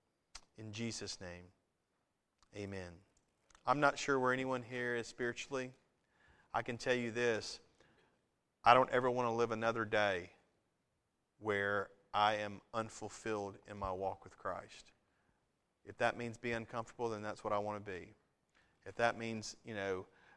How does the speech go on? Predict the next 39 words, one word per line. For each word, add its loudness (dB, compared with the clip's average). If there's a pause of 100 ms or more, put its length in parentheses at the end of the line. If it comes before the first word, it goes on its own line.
(120)
go 6
out 8
of 2
my 2
comfort -4
zone -2
and, -10
and, -8
and -10
take -2
a -2
risk, 0
then -8
that's -8
what 0
I 2
want -6
to -8
do. -6 (1120)
I -2
want -2
to -2
encourage -4
you -6
to -12
live -10
that -10
same -12
life -12 (140)
too. -12 (600)
Maybe 4
you're 8
here 4
today 6
and -2
something's -6
on 0
your -2
heart. 2